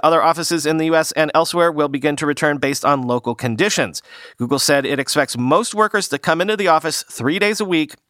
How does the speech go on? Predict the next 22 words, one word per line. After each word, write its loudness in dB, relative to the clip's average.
and 2
have 0
two -2
days 2
of 2
remote 2
work. 0
The 4
note 0
from 2
Casey 0
included -2
previously -2
reported -2
guidance 0
such 0
as -2
dropping 0
the 0
mask 0
mandate 0
and -4